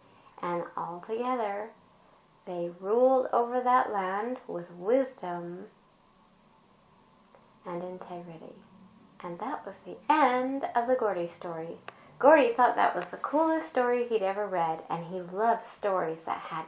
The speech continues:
clever things in it like that. Clever tricks that maybe someone wouldn't normally think of. Gordy prayed, "Dear Lord, please let me be like that. Let me be clever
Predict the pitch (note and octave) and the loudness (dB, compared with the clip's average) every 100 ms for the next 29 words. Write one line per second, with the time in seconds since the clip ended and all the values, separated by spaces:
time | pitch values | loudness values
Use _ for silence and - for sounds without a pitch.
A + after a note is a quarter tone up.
0 | - - - F#3 F3+ E3+ - F3 E3+ E3+ | -10 -8 -2 -2 -2 -10 -10 -10 -10 -12
1 | E3 E3 - E3+ D#3+ _ D#3 - - - | -16 -14 -12 -12 -14 _ -10 -10 -12 -20
2 | - _ - - - _ - A3 A3 A3 | -20 _ -20 -20 -20 _ -4 -2 0 -2
3 | - A#3 - - - - F#3 F#3 F#3 F3 | -4 -6 -6 -10 -10 -10 -6 -6 -8 -6
4 | G3+ F#3+ F3+ F3 F3 G3 A3+ F#3 F#3+ G#3 | -4 -4 -4 -4 -4 -4 -6 -2 2 2
5 | G3 F3 F3 - F#3 F3 D#3 D3+ - _ | 2 0 -2 -6 -8 -6 -8 -10 -16 _
6 | _ _ _ _ _ - - - - _ | _ _ _ _ _ -20 -20 -20 -20 _
7 | G#3 A#3+ C4+ C4 - F#3+ E3+ E3+ - _ | 2 4 2 -2 -6 -4 -4 -6 -14 _
8 | _ _ _ _ _ - _ _ _ _ | _ _ _ _ _ -20 _ _ _ _
9 | - _ - G#3 A#3 F#3 D3+ D#3 - - | -20 _ -2 0 2 0 -6 -10 -14 -2
10 | G#3+ A3 G3+ G3 - F#3 F#3+ E3+ E3+ E3 | -2 0 -2 -4 -4 -6 -6 -6 -6 -8
11 | E3 - D#3+ E3 - - _ _ _ _ | -12 -12 -12 -12 -18 -20 _ _ _ _
12 | _ G3+ G#3 G3 G#3+ A#3+ A#3+ G#3 - - | _ -4 -4 -2 -2 -2 -4 -8 -8 -4
13 | G3+ F3+ E3+ E3 | -4 -4 -10 -12